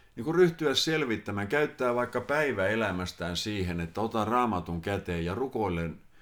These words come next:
rupean kysymään, että olisiko siellä jotakin asiaa minulla, joka olisi ajankohtaista. Ei se tule kysymykseen, mutta näin pitäisi menetellä. Ja se siis harmittaa, että aika moni suomalainen uskonnollisuuteen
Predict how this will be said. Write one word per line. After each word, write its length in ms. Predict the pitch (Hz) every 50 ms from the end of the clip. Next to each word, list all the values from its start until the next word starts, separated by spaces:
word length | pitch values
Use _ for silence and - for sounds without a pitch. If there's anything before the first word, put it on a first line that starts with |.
| - - - -
rupean 440 | 110 107 95 107 104 98 92 92 92
kysymään, 480 | - 110 98 107 98 92 87 85 85
että 160 | 85 82 - 127
olisiko 320 | 135 120 - - 101 92
siellä 420 | 85 101 98 95 92 92 90 90 85 - - - - - - - - -
jotakin 500 | 123 120 127 127 113 95 - 101 98 101
asiaa 520 | 104 98 95 101 92 87 87 85 85 87
minulla, 440 | 101 120 131 131 120 113 101 95 87
joka 260 | 87 90 85 - 90
olisi 240 | 90 90 82 - - 87
ajankohtaista. 1200 | 95 95 87 82 82 73 - - 80 78 73 - - - 73 73 76 76 - - - 80 78 73 76 - _ _ - - - -
Ei 140 | - - -
se 140 | - 95 95
tule 260 | - 139 135 127 120
kysymykseen, 680 | 120 - 123 110 117 110 104 104 98 95 - - 101 98
mutta 220 | 98 90 - 101
näin 240 | 95 101 101 98 90
pitäisi 520 | - 117 117 - 104 92 85 80 - 82
menetellä. 680 | 80 85 85 82 80 69 - - - - 87 - - - _ _ _ _ _ _ - - - - - - - - - - _ -
Ja 60 | - -
se 200 | - 160 143 120
siis 300 | 107 104 95 87 - 120
harmittaa, 600 | 127 143 139 135 131 127 117 110 - - 120 113
että 180 | 110 110 - 120
aika 240 | 117 101 85 90
moni 300 | 92 104 117 131 131 120
suomalainen 680 | 101 131 123 123 120 117 110 104 104 104 107 104 107 -
uskonnollisuuteen 1400 | 127 123 107 - - - 113 110 104 104 101 101 98 95 92 - 107 104 104 98 95 - 101 101 101 101 95 90